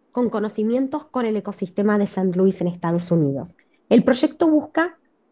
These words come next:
acortar curvas de aprendizajes, el proyecto busca llevar todo el know-how que tenemos en Latinoamérica y el talento humano, la capacidad que tenemos en Latinoamérica, para aportar a proyectos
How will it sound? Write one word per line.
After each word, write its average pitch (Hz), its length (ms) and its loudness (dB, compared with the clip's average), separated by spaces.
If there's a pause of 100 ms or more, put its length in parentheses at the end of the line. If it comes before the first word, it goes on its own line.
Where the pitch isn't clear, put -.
(260)
acortar - 400 -8
curvas 175 260 -6
de 180 60 -10
aprendizajes, 175 680 -10 (460)
el 214 160 -2
proyecto 208 480 -6
busca 240 560 -6 (640)
llevar 214 640 -2 (420)
todo 415 140 2
el 349 80 4
know-how 226 500 0
que 214 100 -8
tenemos 214 320 -6
en 202 120 -4
Latinoamérica 185 540 -6
y 208 120 -2
el 180 180 -8
talento 190 840 -4 (100)
humano, 196 400 -4
la 175 160 -6
capacidad 170 680 -10
que 202 100 -10
tenemos 175 400 -8
en 180 100 -10
Latinoamérica, 175 720 -10 (480)
para 226 380 2
aportar 220 500 -4
a 320 100 -8
proyectos 233 680 -4